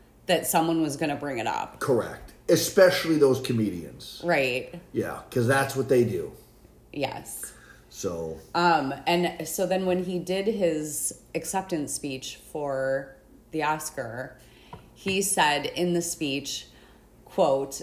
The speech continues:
Speaker 1: "Love makes you do crazy things." So he was clearly already trying to kind of, like, backpedal.
Speaker 2: Right.
Speaker 1: And, you know,
Speaker 2: Yeah.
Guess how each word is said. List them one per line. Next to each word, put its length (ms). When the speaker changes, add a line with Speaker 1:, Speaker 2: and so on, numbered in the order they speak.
Speaker 1:
"Love 540
makes 340
you 60
do 140
crazy 400
things." 640
So 360
he 180
was 140
clearly 420
already 340
trying 460
to 100
kind 220
of, 100
like, 220
backpedal. 800
Speaker 2:
Right. 320
Speaker 1:
And, 500
you 120
know, 380
Speaker 2:
Yeah. 220